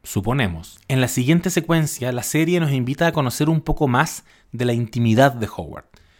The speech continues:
Estamos junto a él en la cocina de su enorme casa, preparando con mucho esmero un café que luego vemos que era para su esposa, y nos conmueve observar que ella ni le presta atención a la figurita que él le diseñó con la espuma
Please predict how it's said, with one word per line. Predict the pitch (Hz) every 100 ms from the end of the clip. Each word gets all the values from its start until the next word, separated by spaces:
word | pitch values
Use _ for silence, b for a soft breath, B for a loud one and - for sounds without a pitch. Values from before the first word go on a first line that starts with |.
| b b
Estamos | - 165 190
junto | 196 180
a | 160
él | 180
en | 180
la | 165
cocina | 139 165 175 180
de | 165
su | 160 170 165
enorme | 151 135 156 175 170
casa, | 170 170 - 170 156 -
preparando | 127 123 139 151
con | 135 123
mucho | 143 180 170
esmero | 131 147 151 147
un | 139 131
café | 123 - 135 131 135
que | 131
luego | 123 151
vemos | 143 147 147
que | -
era | 110 113
para | 110
su | 107
esposa, | 104 - 180 - 151 b b b b _
y | 143
nos | 151 -
conmueve | - 156 151 175 185
observar | 190 - 156 143 127 104 101 b b b _
que | 131 -
ella | 151 165 170 -
ni | 127 139
le | 160 151
presta | 147 147 - 151
atención | 131 110 - - 151 156 -
a | 127
la |
figurita | 107 123 113 113 143 156 160 b b b b -
que | 120 127
él | 151
le | 147
diseñó | 139 123 117 117 135
con | 131 135
la | 110
espuma | - _ 135 143 143 -